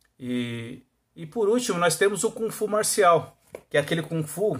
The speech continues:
mais tradicional, né? Então eu só me preocupo com Kung Fu marcial quando a pessoa buscar a faixa preta. Quando a pessoa alcançar a faixa preta, aí sim eu vou me preocupar com ela, de ela entregar pra ela esse Kung Fu marcial,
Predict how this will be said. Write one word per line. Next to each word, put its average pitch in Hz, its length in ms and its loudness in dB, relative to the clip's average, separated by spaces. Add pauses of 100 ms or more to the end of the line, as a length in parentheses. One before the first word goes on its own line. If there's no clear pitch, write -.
mais 135 320 0
tradicional, 139 760 2
né? 147 280 -2 (440)
Então 160 220 0
eu 220 180 6
só 226 120 4
me 247 140 2
preocupo 190 720 0 (220)
com 143 180 -8
Kung 156 180 0
Fu 156 200 -2
marcial 151 600 4 (280)
quando 208 220 -2
a 196 40 0
pessoa 233 800 4 (320)
buscar 165 360 -2
a 151 60 -2
faixa 165 280 -2
preta. 117 460 -4 (1120)
Quando 151 140 -6
a 160 40 -2
pessoa 196 520 6
alcançar 160 580 2
a 143 40 4
faixa 139 300 -2
preta, 151 560 -4 (360)
aí 180 340 2
sim 170 260 0
eu 175 80 -2
vou 170 140 -2
me 165 80 -6
preocupar 151 520 -2
com 135 200 -2
ela, 135 360 0 (420)
de 127 200 -4
ela 127 340 4
entregar 147 540 4
pra 135 200 4
ela 139 200 4
esse 151 180 -2
Kung 156 200 -6
Fu 156 200 -4
marcial, 147 640 0